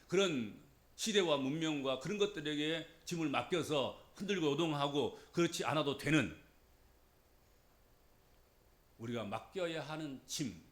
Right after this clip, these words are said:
그것은 다른 이가 아니라 오늘 시편 기자는 "내 짐을 여호와께 맡기라." 그렇게 말씀하셨습니다. 사람의 짐을 사람에게 맡기지 말라.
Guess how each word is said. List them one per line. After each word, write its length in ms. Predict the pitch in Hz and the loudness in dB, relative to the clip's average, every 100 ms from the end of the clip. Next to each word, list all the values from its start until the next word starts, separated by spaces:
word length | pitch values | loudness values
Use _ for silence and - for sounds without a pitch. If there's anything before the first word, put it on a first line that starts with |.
| _ | _
그것은 420 | - 120 135 151 | -10 -8 -6 -8
다른 340 | - 123 151 156 | -6 -4 -4 -4
이가 240 | 110 123 | -4 -6
아니라 360 | 95 98 107 78 - - _ - - _ _ - _ _ | -6 -2 -2 -2 -12 -20 _ -20 -20 _ _ -20 _ _
오늘 180 | 107 113 | -4 -2
시편 360 | 104 - 170 147 | -2 -2 0 0
기자는 440 | 135 135 151 180 - - _ - | 4 4 4 0 -8 -20 _ -12
"내 380 | 101 143 170 160 | 2 6 6 6
짐을 380 | 147 127 90 - - - _ _ _ _ _ _ _ - - - - - | 2 0 -4 -10 -20 -20 _ _ _ _ _ _ _ -20 -20 -20 -20 -6
여호와께 400 | 113 123 120 127 | -2 0 0 -2
맡기라." 460 | 101 92 120 98 - - - _ _ | -4 -4 -2 -4 -4 -16 -20 _ _
그렇게 300 | 98 - 98 | -16 -14 -14
말씀하셨습니다. 1500 | 87 - 107 82 85 _ - - - - - 104 - 85 80 _ _ - _ _ _ _ _ _ - _ _ _ - - _ _ - _ _ _ - _ - | -12 -12 -12 -14 -20 _ -20 -20 -20 -20 -20 -16 -14 -16 -20 _ _ -20 _ _ _ _ _ _ -20 _ _ _ -20 -20 _ _ -20 _ _ _ -20 _ -20
사람의 460 | - 180 214 240 240 | -6 2 4 6 4
짐을 560 | 165 170 160 160 - - | 2 2 2 0 -4 -14
사람에게 440 | - 156 202 226 | -6 -2 0 0
맡기지 300 | 151 - 180 | -2 -4 -6
말라. 420 | 160 104 113 101 | -6 -8 -8 -12